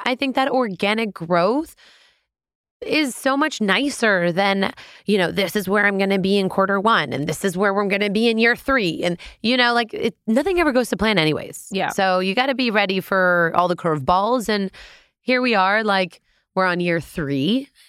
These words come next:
Speaker 1: and so far, so good.
Speaker 2: Yeah, a hundred percent. And, you know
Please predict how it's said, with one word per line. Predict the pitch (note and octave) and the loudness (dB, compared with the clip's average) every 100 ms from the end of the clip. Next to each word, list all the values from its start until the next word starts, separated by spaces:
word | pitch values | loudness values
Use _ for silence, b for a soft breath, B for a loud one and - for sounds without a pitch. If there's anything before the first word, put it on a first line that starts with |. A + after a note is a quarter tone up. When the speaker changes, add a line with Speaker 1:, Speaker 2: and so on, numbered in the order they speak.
| - | -6
Speaker 1:
and | C4+ C4+ C4 - _ _ | -4 -4 -8 -18 _ _
so | - B3 | -8 -8
far, | - D#4 | -4 -6
so | C5+ | -4
good. | - D#4+ C#3+ B B B | -2 -2 -2 B B B
Speaker 2:
Yeah, | G3 F3+ - | -4 -2 -2
a | |
hundred | G3+ A3+ B3 | -2 -4 -4
percent. | C4+ A#3 E3+ E3 E3 - | -4 -4 -2 -2 -4 -2
And, | F3 E3 E3 - - | -2 -2 -6 -8 -6
you | F#3 | -2
know | F3+ E3+ E3 - | 2 2 2 -2